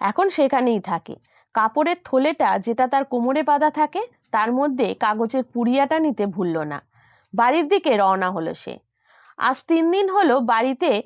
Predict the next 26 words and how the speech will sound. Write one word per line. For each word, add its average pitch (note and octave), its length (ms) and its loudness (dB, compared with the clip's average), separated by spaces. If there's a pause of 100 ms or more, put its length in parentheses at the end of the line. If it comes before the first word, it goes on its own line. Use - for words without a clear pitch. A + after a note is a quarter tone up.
(160)
এনে C4+ 240 0
রেখেছে E4 440 -2
হিরেগুলো B3+ 600 2
মগনলাল। E3 600 -2 (480)
রোজ D4+ 280 2
গদি C#4 280 2
থেকে D#4+ 280 0
রাত্রিতে C4 540 -2
ফিরে B3+ 280 0
এসে B3+ 460 -2
সবাই A#3 400 0
শুয়ে B3+ 280 -2
পড়লে C4+ 460 0 (300)
বের B3+ 240 2
করে C4+ 240 2
দেখে F#3 300 -2
জিনিসটা। D#3+ 540 -10 (760)
সাতাশ C4 500 0
বছর C4+ 360 0
ব্যবসা A#3 400 -2
করেছে, D#3+ 500 -6 (160)
এমন C#4 400 0
জিনিস D4+ 300 2
সে C#4 140 -2
চোখে A3 340 -2
দেখেনি। D#3 460 -4